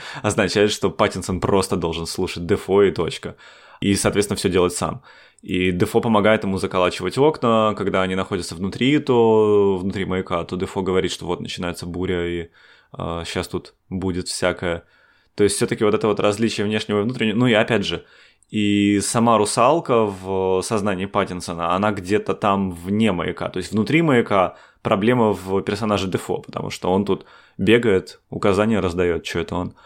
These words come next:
А вне маяка там вот есть всякие русалки,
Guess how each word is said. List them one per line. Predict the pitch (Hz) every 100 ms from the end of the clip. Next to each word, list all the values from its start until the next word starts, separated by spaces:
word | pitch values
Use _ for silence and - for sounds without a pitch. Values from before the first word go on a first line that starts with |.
| - - _ _
А | - 98 95 92 90 90
вне | 85 95 113 123
маяка | 170 156 120 104 87 80 82
там | 101 101 123 123 110
вот | 104 104
есть | 90 104 101 -
всякие | - 90 - 92 90 -
русалки, | 104 101 - 104 113 113 104 98